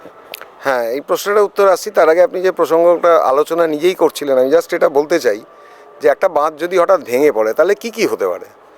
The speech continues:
একটা হচ্ছে ভয়াবহ বন্যা ঝুঁকি আমরা, মানে, পেতে পারি। যে একটা বাঁধ যদি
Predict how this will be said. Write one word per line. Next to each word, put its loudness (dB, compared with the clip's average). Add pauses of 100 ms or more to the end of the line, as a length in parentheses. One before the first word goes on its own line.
(340)
একটা -2
হচ্ছে 2 (140)
ভয়াবহ 0
বন্যা 2 (320)
ঝুঁকি -4
আমরা, 4 (340)
মানে, 0
পেতে 0
পারি। 2
যে 0
একটা 2
বাঁধ -2
যদি -4